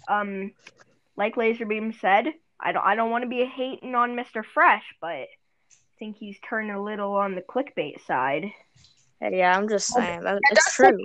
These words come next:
Speaker 3: happen with Fortnite YouTubers. They tend to go clickbaiting a lot. Yeah.
Speaker 1: Well, I have a question, honest question.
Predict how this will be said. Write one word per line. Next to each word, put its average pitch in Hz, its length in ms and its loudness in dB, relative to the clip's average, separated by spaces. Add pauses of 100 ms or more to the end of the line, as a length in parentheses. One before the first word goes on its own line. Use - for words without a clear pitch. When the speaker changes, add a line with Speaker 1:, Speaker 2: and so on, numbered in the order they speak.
Speaker 3:
happen 294 280 6
with 220 200 2
Fortnite 196 400 6
YouTubers. 202 540 4
They 202 120 4
tend 226 220 2
to 214 40 4
go 208 160 8
clickbaiting 196 800 4 (220)
a - 80 4
lot. 202 280 8 (1600)
Yeah. 240 240 8
Speaker 1:
Well, 240 220 2 (400)
I 247 80 8
have 269 160 6
a 247 40 -6
question, 220 600 -4
honest 214 340 -12
question. 185 680 -10